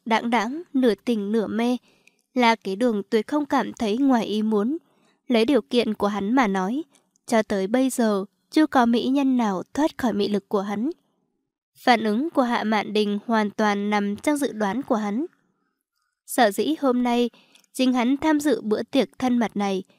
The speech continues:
chủ yếu là nhằm chúng vào Hạ Đông Bình, thân là người đứng đầu chính đảng. Trong tay khống chế kinh tế xã hội,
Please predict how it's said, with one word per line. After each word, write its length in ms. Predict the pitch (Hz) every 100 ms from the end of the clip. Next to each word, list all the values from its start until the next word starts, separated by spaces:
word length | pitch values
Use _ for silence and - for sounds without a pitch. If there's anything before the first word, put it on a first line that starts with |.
| _ _
chủ 140 | - 262
yếu 240 | 233 208
là 100 | 294
nhằm 280 | 269 240 196
chúng 320 | - 208 262
vào 100 | 294
Hạ 280 | 220 226 -
Đông 240 | 220 262
Bình, 240 | 233 214 196 - _ _ _
thân 260 | 302 302
là 100 | 285
người 200 | 208 196
đứng 240 | 185 196 247
đầu 200 | 254 185
chính 300 | - 196 240
đảng. 240 | 254 196 - _ _ _ _
Trong 180 | 240 240
tay 220 | 240 226
khống 280 | - 208 214
chế 240 | - 208
kinh 200 | - 277
tế 180 | 262 233
xã 180 | 233 269
hội, 280 | 285 254